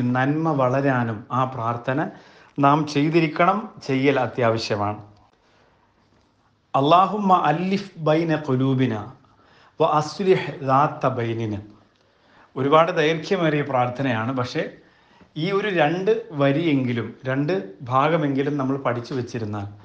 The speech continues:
തീർച്ചയായിട്ടും നമ്മൾ അതുകൊണ്ട് "അല്ലാഹുമ്മ അല്ലിഫ് ബൈന ഖുലൂബിന", ഞങ്ങളുടെ ഹൃദയത്തിനിടയിൽ നീ രഞ്ജിപ്പുണ്ടാക്കണം, യോജിപ്പുണ്ടാക്കണം എന്ന് പറയുമ്പോ, ഈ ഖുലൂബിന എന്ന്,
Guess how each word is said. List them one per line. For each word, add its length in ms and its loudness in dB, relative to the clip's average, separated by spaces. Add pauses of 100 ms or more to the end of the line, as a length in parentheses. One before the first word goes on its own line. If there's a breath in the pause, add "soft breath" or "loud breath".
(520 soft breath)
തീർച്ചയായിട്ടും 760 -2
നമ്മൾ 380 -2 (220)
അതുകൊണ്ട് 480 2 (760 soft breath)
"അല്ലാഹുമ്മ 480 2
അല്ലിഫ് 600 -2
ബൈന 280 2
ഖുലൂബിന", 680 0 (840 soft breath)
ഞങ്ങളുടെ 380 2
ഹൃദയത്തിനിടയിൽ 800 0
നീ 200 -6 (140)
രഞ്ജിപ്പുണ്ടാക്കണം, 1120 0
യോജിപ്പുണ്ടാക്കണം 1200 -2 (540 loud breath)
എന്ന് 340 2
പറയുമ്പോ, 760 2
ഈ 300 -6 (600 soft breath)
ഖുലൂബിന 520 2
എന്ന്, 460 2